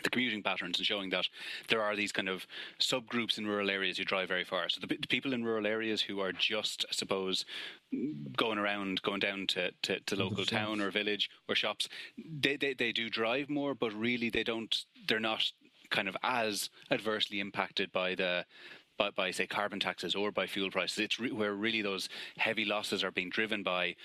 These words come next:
Speaker 1: are those people who are, who are driving the far distances. And then
Speaker 2: Right.
Speaker 1: in, in a way that's kind of, you know, i-, i-, i-, if we move to this new world of work where people are able to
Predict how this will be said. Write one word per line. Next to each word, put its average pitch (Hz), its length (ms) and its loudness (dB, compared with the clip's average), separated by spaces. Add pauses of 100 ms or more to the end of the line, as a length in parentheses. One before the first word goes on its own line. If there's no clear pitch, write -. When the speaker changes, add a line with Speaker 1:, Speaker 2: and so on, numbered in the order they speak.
(240)
Speaker 1:
are 123 180 2
those 110 220 0
people 101 260 -2
who 95 120 0
are, 95 80 0
who 113 160 -2
are 101 40 0
driving 95 300 0
the 90 80 -2
far 90 220 0
distances. 87 520 -2
And 98 80 2
then 123 160 0
Speaker 2:
Right. 101 260 0 (380)
Speaker 1:
in, 143 120 2
in 147 120 0
a 131 40 0
way 135 160 2
that's 127 160 -2
kind 123 160 0
of, 104 100 -2 (160)
you 113 80 0
know, 87 300 -2
i-, - 40 2
i-, - 20 4
i-, 113 760 0
if - 140 -8
we 107 140 2
move 110 280 0
to - 80 0
this 101 200 0
new 98 180 0
world 95 240 0
of 90 80 -6 (320)
work 98 360 0
where 85 220 2 (360)
people 95 200 2
are 92 80 2
able 92 320 0
to 87 320 0